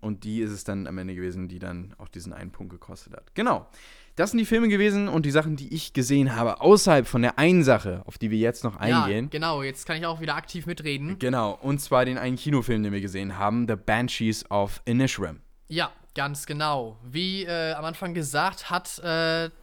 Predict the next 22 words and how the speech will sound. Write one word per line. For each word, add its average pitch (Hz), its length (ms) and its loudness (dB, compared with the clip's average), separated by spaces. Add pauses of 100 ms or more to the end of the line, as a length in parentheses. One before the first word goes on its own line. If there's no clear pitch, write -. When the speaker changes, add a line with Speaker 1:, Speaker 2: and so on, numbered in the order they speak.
(460)
Speaker 2:
zwei, 160 480 -2
jetzt 196 340 -6
lass 147 100 -8
mich 160 120 -4
nicht 147 140 -6
lügen, 139 180 -6
ich 131 80 -6
habe 151 100 -4
am 156 80 0
Anfang 156 300 -4
von 147 160 -6
zwei 151 380 2
Golden 127 300 -4
Globes 123 280 -6
geredet, 120 340 -8
ne, 123 160 -8
die 135 200 -6
der, 131 400 -6
äh, 131 60 -6
gekriegt 139 240 -10
hat. 143 140 -8
Ja, 135 140 -4